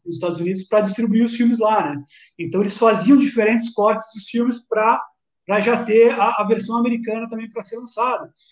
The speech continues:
Foi por causa dessa parceria que o Metrópolis teve um problema seríssimo de versões mais curtas, mais longas, né? Que persiste até hoje. A versão original do Metrópolis, feita pelo Fritz Lang, ela tinha quase três horas de duração. E é uma versão que hoje não existe mais,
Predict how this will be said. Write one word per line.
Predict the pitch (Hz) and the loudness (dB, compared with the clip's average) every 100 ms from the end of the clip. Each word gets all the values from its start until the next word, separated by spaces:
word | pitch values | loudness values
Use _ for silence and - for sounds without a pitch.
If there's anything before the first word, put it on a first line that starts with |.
| _ _ - | _ _ -2
Foi | 233 233 | 0 2
por | 269 | 0
causa | - 269 294 294 | 4 4 4 0
dessa | 277 269 | -2 2
parceria | 277 - 247 233 254 302 | 0 0 -2 2 2 2
que | 294 | 2
o | |
Metrópolis | 311 - 220 247 - 277 - | 0 0 0 0 0 -4 -4
teve | 220 233 247 254 302 - - | 4 4 4 0 -2 -6 -10
um | 240 - | -10 -6
problema | 262 240 190 233 269 | -2 0 2 2 2
seríssimo | - 254 233 269 - 285 269 | 2 2 4 2 2 -2 -4
de | 233 | -4
versões | 277 269 - 240 277 269 262 - - 208 | -6 -4 -2 0 2 2 0 -4 -6 -2
mais | 233 226 | 0 0
curtas, | - 240 262 - 196 | -4 0 0 0 -2
mais | 214 190 | -2 -2
longas, | 190 220 208 175 | -4 -4 -4 -6
né? | 185 196 - - _ - | -6 -8 -12 -20 _ -10
Que | 214 233 233 | -4 -2 -2
persiste | 247 196 233 233 | -4 -2 -2 -2
até | 240 247 | 0 2
hoje. | 247 247 214 120 - _ _ _ _ | 6 6 4 0 -10 _ _ _ _
A | 175 | -4
versão | 175 196 185 226 | 0 0 0 0
original | 262 254 220 196 226 311 | 2 4 4 2 2 0
do | - | -4
Metrópolis, | 190 175 190 - - | -10 -6 -4 -6 -10
feita | 214 214 | -12 -10
pelo | 226 202 | -14 -16
Fritz | 208 - | -16 -14
Lang, | 190 220 | -8 -4
ela | 285 | -4
tinha | 277 254 | -4 -2
quase | 233 233 | -2 -2
três | 285 277 | -4 -2
horas | 190 226 190 | 2 2 0
de | |
duração. | - 151 160 147 131 - - | -6 -10 -10 -10 -12 -16 -6
E | |
é | 170 | -2
uma | 196 | -2
versão | 202 190 214 233 233 | -2 -4 -2 -2 -4
que | - 247 | -2 2
hoje | 262 269 | 4 4
não | 302 | 4
existe | 247 294 | 4 0
mais, | 233 165 | -2 -4